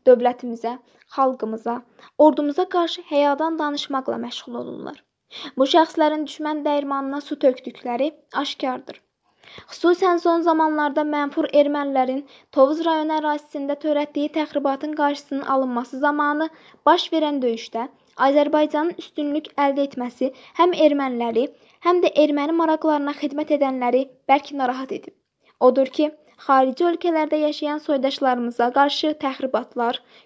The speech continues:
hücumlar, təhqirlər hədəfləyirlər. Erməni toplumu üçün bu xarakterikaldır.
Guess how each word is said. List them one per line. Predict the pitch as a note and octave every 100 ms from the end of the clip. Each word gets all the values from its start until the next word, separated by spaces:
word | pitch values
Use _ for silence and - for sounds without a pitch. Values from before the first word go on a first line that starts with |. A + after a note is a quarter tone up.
| -
hücumlar, | B3+ C4 A#3 A#3+ B3 C#4+ _ _ _
təhqirlər | E4+ D#4+ D#4+ D#4+ D4 A#3+
hədəfləyirlər. | G#3 A3+ G#3+ G#3+ - - - _ _ _ _ _
Erməni | C4 B3+ A#3+ D4
toplumu | F4 E4 D4+ D4
üçün | D4 D4 C#4+
bu | C#4+ C#4 -
xarakterikaldır. | - C4 B3+ - A3+ - - - -